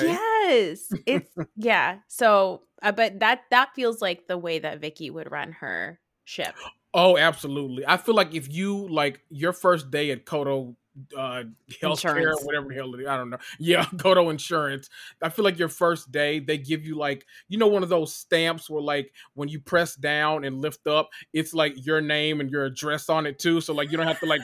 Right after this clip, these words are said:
Speaker 2: write it out on every envelope. I feel like you get that when you come through the door, like, "Congratulations, kid, here you go." It's like, "Oh, thank you. I'll never use this, but okay." <laughs>
Speaker 1: <laughs> Yes.
Speaker 2: "I'll never use this, but thanks."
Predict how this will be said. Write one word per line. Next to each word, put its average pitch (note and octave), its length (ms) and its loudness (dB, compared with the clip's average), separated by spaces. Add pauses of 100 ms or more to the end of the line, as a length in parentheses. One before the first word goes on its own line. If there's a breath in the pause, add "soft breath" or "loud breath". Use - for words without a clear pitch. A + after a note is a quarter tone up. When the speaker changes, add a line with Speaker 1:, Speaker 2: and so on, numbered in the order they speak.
Speaker 2:
write D#3+ 180 4
it D#3 100 4
out D#3 140 4
on D3 120 -2
every C#3+ 220 -6
envelope. D#3+ 420 0 (220 loud breath)
I E3+ 100 2
feel A3+ 140 2
like F#3+ 160 4
you G3 100 -4
get F#3 320 4
that F#3 160 8
when D#3+ 140 0
you D#3+ 80 -6
come E3+ 200 0
through - 220 -4
the A#4 60 -2
door, E3+ 260 4
like, D#3 240 2
"Congratulations, A#3+ 920 4
kid, A3 360 4
here G#3 120 0
you B3 180 -8
go." G3 460 0 (220 soft breath)
It's - 80 -20
like, G3+ 160 0
"Oh, A#3+ 200 2
thank A#3+ 280 2
you. D#3+ 220 2
I'll F#3+ 240 4
never F#3 320 -4
use F3+ 280 -8
this, C3+ 160 -8
but D3 140 -10
okay." E3 500 4
<laughs> - 60 8 (840)
Speaker 1:
<laughs> - 1300 0
Yes. - 220 -4
Speaker 2:
"I'll - 300 8
never G#3+ 300 2
use F#3 300 -4
this, C#3 480 -8
but - 240 -2
thanks." D#3 500 -2